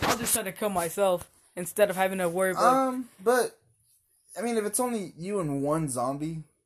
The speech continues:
Speaker 2: would you really need to kill yourself? 'Cause even without a weapon, if it's
Speaker 1: I mean,
Speaker 2: only
Speaker 1: no, no,
Speaker 2: you
Speaker 1: no.
Speaker 2: and one zombie,
Speaker 1: Like, if it's, like, a bigger zombie
Speaker 2: if you're
Speaker 1: that I
Speaker 2: in
Speaker 1: can't
Speaker 2: a,
Speaker 1: take on.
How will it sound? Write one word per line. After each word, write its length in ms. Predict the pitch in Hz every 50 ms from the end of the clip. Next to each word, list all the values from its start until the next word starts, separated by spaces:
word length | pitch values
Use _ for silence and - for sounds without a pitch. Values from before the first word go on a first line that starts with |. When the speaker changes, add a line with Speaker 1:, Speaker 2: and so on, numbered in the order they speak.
| _ _ _ _ _ _ _ _ -
Speaker 2:
would 160 | 123 135 147
you 80 | 175 196
really 200 | 196 196 196 185
need 120 | 170 156
to 60 | 131
kill 160 | 117 - 139 143
yourself? 340 | 151 151 - 156 147 151 - _ _ _ _ _ _ _ _ _ _ -
'Cause 120 | 175 180
even 160 | 220 214 233
without 200 | 247 240 233 220
a 40 | 180
weapon, 360 | 156 170 175 185 175 143 127
if 80 | 123 127
it's 120 | 147 -
Speaker 1:
I 40 | 247
mean, 80 | 302 294
Speaker 2:
only 100 | 285 277
Speaker 1:
no, 60 | 269
no, 60 | 254
Speaker 2:
you 80 | 240 214
Speaker 1:
no. 60 | 214
Speaker 2:
and 120 | 202 175 160
one 200 | 165 180 175 160
zombie, 480 | 139 139 139 156 170 175 185 202 202 - _ _ _ _ _ _ _ _ _ _ _ _ _ _ _ _ _ _ _ _ _ _ _ _ -
Speaker 1:
Like, 140 | 214 214 196
if 120 | 196 175
it's, 100 | 214 202
like, 120 | 202 190 185
a 40 |
bigger 380 | 165 151 147 185 196 202 190 180
zombie 220 | 160 175 165 165 170
Speaker 2:
if 40 | 170
you're 120 | 202 214
Speaker 1:
that 80 | 202 202
I 20 |
Speaker 2:
in 60 | 214
Speaker 1:
can't 120 | 202 175 139
Speaker 2:
a, 20 |
Speaker 1:
take 180 | 160 156 151 170
on. 240 | 170 170 160 151